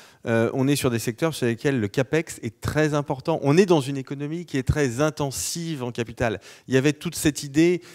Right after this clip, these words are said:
selon laquelle, euh, l'économie du numérique était une économie qui diminuait les barrières à l'entrée, et cetera. C'est, c'est, c'est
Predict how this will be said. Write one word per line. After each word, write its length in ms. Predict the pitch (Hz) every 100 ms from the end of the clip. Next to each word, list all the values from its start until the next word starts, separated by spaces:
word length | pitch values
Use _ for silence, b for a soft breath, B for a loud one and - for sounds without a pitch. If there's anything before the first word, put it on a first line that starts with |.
| B
selon 340 | - 135 123
laquelle, 640 | 117 113 135 127 139 143 123
euh, 340 | 104 104 104
l'économie 760 | 110 110 127 117 117 120 127 127
du 120 | 110
numérique 540 | 113 110 110 117 127
était 220 | 113 117
une 80 | 110
économie 520 | 107 117 110 110 120
qui 140 | 123 113
diminuait 500 | 107 110 107 110 117
les 80 | 110
barrières 400 | 107 101 117 107
à 60 |
l'entrée, 400 | 104 107 - 120
et 60 | 117
cetera. 400 | - 113 135 135
C'est, 180 | 123 110 -
c'est, 220 | - - _
c'est 100 | -